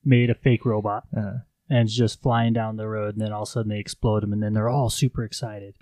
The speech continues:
Speaker 1: And all the soldiers are taking, like, "This is my hand, and this, and that, that's not how it would work."
Speaker 2: Mm.
Speaker 1: Like, I've been in the military. If you go someplace where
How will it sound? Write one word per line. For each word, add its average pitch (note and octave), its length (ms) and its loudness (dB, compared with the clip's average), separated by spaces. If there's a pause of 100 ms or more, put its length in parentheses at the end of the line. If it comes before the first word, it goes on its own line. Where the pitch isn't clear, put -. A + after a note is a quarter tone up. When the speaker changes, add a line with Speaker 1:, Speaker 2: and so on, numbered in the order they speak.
(120)
Speaker 1:
And C3 100 6
all B2+ 160 8
the A#2 100 2
soldiers A2+ 500 2
are G#2+ 80 -10
taking, A#2 280 -6
like, A2 160 -12
"This F3+ 220 -2
is C3 140 -4
my D#3+ 200 0
hand, A#2+ 360 -2
and B2 120 2
this, E3 180 0
and D3 160 0
that, C#3+ 140 0 (120)
that's - 240 -2
not D3 260 0
how C#3+ 220 0
it C3+ 40 -4
would A#2+ 140 -2
work." C#3 340 -6 (120)
Speaker 2:
Mm. C3 240 4 (280)
Speaker 1:
Like, C3 300 -2 (200)
I've D3 300 0
been C#3 500 4 (180)
in C#3 120 4
the B2+ 60 4
military. B2 600 -2 (140)
If - 160 0
you C#3 120 2
go C#3+ 220 6
someplace C3 680 2
where A#2 580 -4